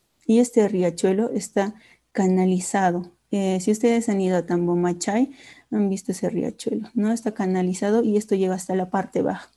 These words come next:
Toda la zona. Claro que en algunos puntos se ha deteriorado, se ha destrozado, se ha caído los muros con el paso del tiempo, ¿no?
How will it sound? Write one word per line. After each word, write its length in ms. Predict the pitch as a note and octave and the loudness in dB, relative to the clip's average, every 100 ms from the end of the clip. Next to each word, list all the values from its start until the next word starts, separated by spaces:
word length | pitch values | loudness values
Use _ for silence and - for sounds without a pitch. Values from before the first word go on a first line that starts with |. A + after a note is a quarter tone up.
| _ _ - | _ _ 0
Toda 180 | A#3 G#3+ | 4 4
la 100 | G#3 | 2
zona. 240 | F#3+ F#3+ | 0 0
Claro 280 | B3 C4 B3+ | 4 4 4
que 100 | G#3 | 2
en 120 | F#3+ | 0
algunos 500 | G3 G#3 G#3+ G#3 G#3+ - - - - | 0 2 2 0 -4 -12 -20 -20 -6
puntos 440 | - G#3+ G#3 A3+ B3+ | 2 4 4 2 2
se 120 | G#3 | 2
ha 60 | |
deteriorado, 840 | F3+ F3 F#3 F3 F#3 F#3+ F#3+ F#3+ F#3+ | 2 0 2 2 4 2 2 0 -2
se 140 | - | -2
ha 60 | F#3 | -2
destrozado, 680 | F#3 - F3+ F3+ F#3 F#3 F#3 | -2 -2 -6 -2 -2 0 0
se 120 | G#3 | -2
ha 120 | G#3+ | -2
caído 340 | G3 F#3+ F#3 | 2 4 4
los 180 | F3 F3+ | 2 0
muros 440 | G3 F#3+ G3 B3 - - - _ | -2 -2 0 -2 -4 -20 -20 _
con 200 | G3+ G3 | -2 0
el 120 | F#3+ | 0
paso 320 | G3+ G3+ - | -2 -2 0
del 220 | F3 E3 | 0 0
tiempo, 380 | - F3 E3+ - | -2 0 0 -2
¿no? 280 | G3 G3 B3 | -2 0 0